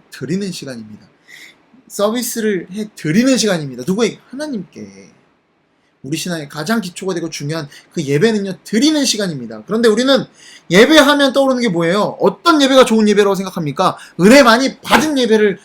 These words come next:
좋은 예배라고 우리 생각하지 않습니까? 여러분, 예배에 대한 우리가 착각과 오해가 있다라는 거예요. 예배는 뭡니까? 하나님이 영광 받으시는 시간입니다.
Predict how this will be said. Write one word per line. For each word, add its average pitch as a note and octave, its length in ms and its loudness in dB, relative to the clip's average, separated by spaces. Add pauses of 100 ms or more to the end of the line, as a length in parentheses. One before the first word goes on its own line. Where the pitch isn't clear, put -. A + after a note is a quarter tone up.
(160)
좋은 B3+ 300 0
예배라고 G#3 380 0
우리 D3+ 100 -6
생각하지 F3+ 360 -10
않습니까? B2 540 -16 (920)
여러분, A#3+ 380 -2 (680)
예배에 C4+ 440 4
대한 C4+ 220 -2
우리가 G3+ 440 -4
착각과 - 480 -4
오해가 C4 460 0
있다라는 G3 420 -2
거예요. A#2 420 -14 (400)
예배는 C#4+ 360 6
뭡니까? D#3 600 -4 (600)
하나님이 E4 720 2
영광 C#4 400 4
받으시는 A3+ 400 0
시간입니다. A#2 640 -10